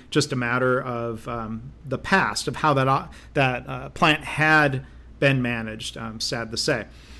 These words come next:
And in the third post of the series, titled Reflections on Doctor Deming's Hospital Notes, What Has Changed Since nineteen eighty-seven, um, I'll share some thoughts on those notes that Doctor Deming himself wrote during a nineteen eighty-seven hospital stay.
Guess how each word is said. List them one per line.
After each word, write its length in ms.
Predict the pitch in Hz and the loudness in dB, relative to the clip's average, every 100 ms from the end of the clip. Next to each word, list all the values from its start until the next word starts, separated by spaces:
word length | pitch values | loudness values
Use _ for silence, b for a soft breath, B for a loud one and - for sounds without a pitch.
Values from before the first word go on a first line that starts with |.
| B B B | B B B
And 140 | 196 190 | 2 4
in 120 | 185 | 4
the 80 | 175 | 4
third 360 | - 240 262 | 6 6 6
post 280 | 202 208 - | 4 2 2
of 60 | 156 | -2
the 80 | 131 | -2
series, 480 | - 139 135 139 | 2 2 4 2
titled 640 | - 160 151 147 135 143 - | 0 2 4 6 4 0 0
Reflections 640 | 147 143 - - 165 147 | 0 4 4 4 2 2
on 120 | 139 | 4
Doctor 280 | 139 139 143 | 4 4 4
Deming's 360 | 135 135 123 - | 4 4 2 4
Hospital 440 | 170 165 - 165 | 4 4 2 2
Notes, 440 | 156 156 151 - | 4 2 0 -2
What 180 | 143 143 | 0 0
Has 180 | 127 131 | 0 -2
Changed 380 | - 135 131 127 | 0 2 2 2
Since 200 | 127 - | 0 0
nineteen 340 | 135 - 135 | -2 -2 -2
eighty-seven, 680 | 127 123 - 214 175 160 147 B B B B | 0 0 2 4 4 0 -2 B B B B
um, 200 | 151 151 | 2 2
I'll 120 | 170 | 2
share 240 | - 233 262 | 4 6 6
some 180 | 160 | 4
thoughts 500 | - 147 139 131 - | 2 4 4 4 0
on 460 | - 139 135 131 131 B B | -2 0 2 2 0 B B
those 220 | 160 147 147 | 4 6 6
notes 260 | 135 131 | 2 2
that 120 | 135 | 0
Doctor 260 | 135 - 147 | 2 2 4
Deming 240 | 135 131 | 4 4
himself 440 | 123 123 185 180 - | 2 4 4 4 6
wrote 360 | 143 139 139 | 6 6 4
during 260 | 147 135 135 | 2 4 4
a 60 | 131 | 2
nineteen 420 | 135 135 139 135 | 0 -2 -4 -2
eighty-seven 600 | 139 131 123 143 127 120 | 0 0 0 2 2 0
hospital 560 | 117 127 - - 123 120 | 0 -2 -2 -4 -4 -4
stay. 400 | - 143 117 | -4 -4 -6